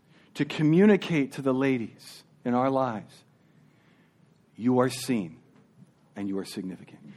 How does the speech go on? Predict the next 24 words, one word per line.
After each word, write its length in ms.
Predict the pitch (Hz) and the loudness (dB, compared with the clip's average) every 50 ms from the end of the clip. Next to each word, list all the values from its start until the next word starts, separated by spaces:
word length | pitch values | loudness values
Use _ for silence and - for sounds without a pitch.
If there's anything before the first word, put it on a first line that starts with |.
| - - - | -20 -20 -14
Too 200 | - - 208 220 | 2 4 8 10
often, 400 | 226 233 226 226 226 214 190 185 | 10 10 10 8 6 4 4 6
men, 260 | 180 170 156 151 143 131 | 6 6 4 4 2 2
we 180 | 170 190 185 | 4 6 8
are 160 | 185 175 170 | 8 8 8
those 380 | 156 170 175 170 170 170 160 - - - - - | 6 6 6 6 6 4 2 -2 -10 -18 -14 2
who 400 | - 202 196 185 175 160 147 - - - - _ _ _ _ - | 4 6 8 8 8 6 4 0 -10 -20 -20 _ _ _ _ 6
are 120 | 170 175 | 6 6
the 240 | 143 165 160 139 110 - - - _ _ _ _ _ | 8 6 4 4 2 -2 -10 -20 _ _ _ _ _
source 720 | - - - - - 277 277 269 247 208 175 - - - - - | -10 -8 -6 0 6 8 10 10 10 10 8 4 -4 -10 0 4
of 180 | 180 170 156 - | 4 4 4 2
sucking 760 | - - - - - 240 185 190 - - 208 180 165 147 - | -4 -8 -8 -2 0 0 0 0 2 4 4 4 4 4 2
life 520 | 180 156 143 127 127 - - - - - _ _ _ _ _ - - _ _ _ | 0 0 0 -2 -2 -4 -8 -14 -20 -20 _ _ _ _ _ -20 -20 _ _ _
out 120 | 131 139 | -2 -2
of 80 | 131 123 | 0 0
the 80 | 127 127 | 0 0
ladies 400 | 135 143 147 135 123 113 - 123 | 2 2 2 2 2 -2 -4 -6
in 80 | 113 | -8
our 80 | 110 107 | -8 -8
world. 420 | 107 123 151 151 127 107 98 - - - _ _ _ _ _ _ _ _ - 202 190 - _ _ - - - - - _ _ _ _ _ _ _ _ _ _ _ _ _ _ _ _ _ _ _ | -8 -8 -10 -10 -10 -12 -16 -18 -20 -20 _ _ _ _ _ _ _ _ -20 -20 -20 -20 _ _ -20 -20 -20 -20 -20 _ _ _ _ _ _ _ _ _ _ _ _ _ _ _ _ _ _ _
But 140 | - 113 110 | -8 -8 -6
men, 480 | 117 123 143 165 170 170 160 151 135 120 | -6 -6 -4 -2 0 0 0 0 0 0
may 260 | 135 147 151 151 143 | 0 2 2 2 0
we 580 | 127 117 123 139 147 143 135 123 117 107 107 | 0 -2 -2 0 0 0 0 0 -2 -4 -6